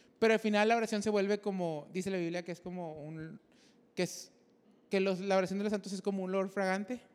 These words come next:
¿sí? Entonces, al final, yo creo que Dios sí recibe la oración,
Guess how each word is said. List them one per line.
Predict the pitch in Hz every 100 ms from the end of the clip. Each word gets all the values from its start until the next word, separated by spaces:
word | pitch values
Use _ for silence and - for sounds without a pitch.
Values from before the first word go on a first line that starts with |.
| _ _ _ _ _
¿sí? | - 220 240 _ _
Entonces, | - 202 220 -
al | 233
final, | 214 233 254 339 - - _ _ _ _ _ _ _ 185
yo | 202 233
creo | 247 240
que | 240
Dios | 226 220
sí | 240
recibe | 226 233 220
la | 208
oración, | 170 - 226 269